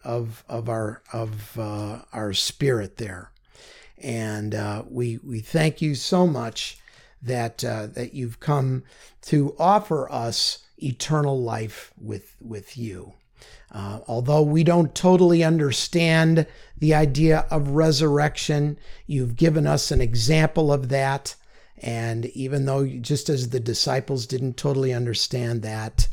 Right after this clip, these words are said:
uh, we have faith that your resurrection gives us an example of what we ourselves can, um, can look forward to.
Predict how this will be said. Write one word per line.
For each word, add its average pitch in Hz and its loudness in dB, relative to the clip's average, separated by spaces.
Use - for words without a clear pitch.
uh, 110 -4
we 127 0
have 123 2
faith 160 2
that 123 -4
your 196 8
resurrection 139 2
gives 160 4
us 143 2
an 123 0
example 131 -2
of 113 -8
what 123 -4
we 147 0
ourselves 120 -2
can, 120 2
um, 107 -4
can 120 0
look 113 -2
forward 104 -6
to. 95 -8